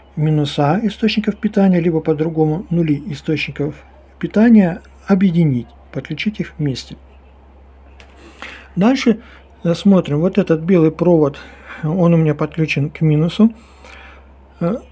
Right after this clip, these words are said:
от источника питания, то есть белый провод, который находится в центре справа. Здесь, э, купюроприёмник устроен таким образом, что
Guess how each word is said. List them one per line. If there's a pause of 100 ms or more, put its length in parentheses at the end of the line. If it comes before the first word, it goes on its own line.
(140)
от
источника
питания,
то
есть
белый
провод,
который
находится
в
центре (300)
справа. (2250)
Здесь,
э, (500)
купюроприёмник
устроен
таким
образом,
что